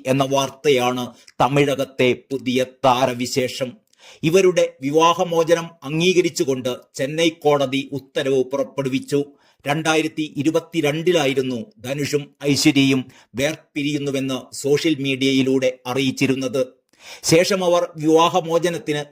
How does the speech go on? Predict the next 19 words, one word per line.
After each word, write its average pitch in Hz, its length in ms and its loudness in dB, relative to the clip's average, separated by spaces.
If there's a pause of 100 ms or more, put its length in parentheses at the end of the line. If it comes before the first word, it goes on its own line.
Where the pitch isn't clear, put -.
(120)
അപേക്ഷ 147 400 -2
നൽകുകയും 135 640 0
ചെയ്തിരുന്നു. 135 540 0 (580)
മൂന്ന് 185 300 4
തവണ 185 300 2 (260)
ഹിയറിംഗിന് 180 560 2 (140)
ഹാജരാകാത്തതിനാലായിരുന്നു 170 1500 0 (380)
ധനുഷും 156 420 -2 (180)
ഐശ്വര്യയും 151 540 0 (180)
അനുരഞ്ജനത്തിലേർപ്പെടും 160 1200 -2 (120)
എന്ന 139 160 -6 (220)
അഭ്യൂഹങ്ങൾ 135 640 -2 (140)
ഉയർന്നിരുന്നത്. 135 720 -4 (500)
എന്നാൽ 196 280 4
അവസാന 190 500 0 (180)
ഹിയറിംഗ് 180 420 2
ദിനത്തിൽ 175 360 0 (180)
ഇവർ 165 200 0 (180)
കോടതിയിൽ 156 460 0